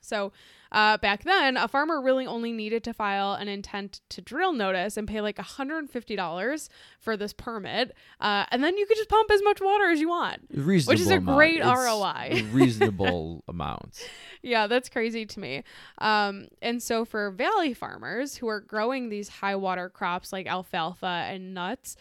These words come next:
Speaker 1: it means that, like, two thousand gallons, which is the capacity of a tanker truck, um, were being used every minute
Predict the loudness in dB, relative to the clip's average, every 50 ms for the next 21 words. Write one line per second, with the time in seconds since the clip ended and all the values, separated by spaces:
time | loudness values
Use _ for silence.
0 | -20 -20 -20 -20 -16 -10 -10 -8 -8 -6 -8 -6 -6 -6 -6 -8 -8 -10 -8 -6
1 | -4 -4 -4 -4 -4 -4 -6 -6 -8 _ _ -16 -8 -6 -4 -4 -4 -4 -6 -8
2 | -10 _ -4 -2 -2 -2 -2 -4 -6 -8 -8 -8 -8 -10 -8 -8 -6 -6 -6 -8
3 | -10 -8 -8 -6 -6 -6 -6 -8 -8 -8 -6 -8 -8 -8 -10 -12 -16 _ _ -16
4 | -14 -12 -12 -10 -8 -8 -8 -8 -10 -10 -8 -6 -6 -6 -8 -10 -14 -12 -12 -12
5 | -10 -10 -10 -12 -10 -10 -8 -6 -6 -6 -8 _ _ -20 -20 -20 _ _ -6 -4
6 | -2 -2 -2 -4 -6 -8 -12 -6 -2 -2 -2 0 0 -2 -2 -2 -4 -6 -6 -6
7 | -6 -8 -8 -12 -18 _ _ _ _ _ _ _ _ _ 4 4 4 4 2 2
8 | 2 2 2 0 -2 -2 -2 -2 -4 -4 -4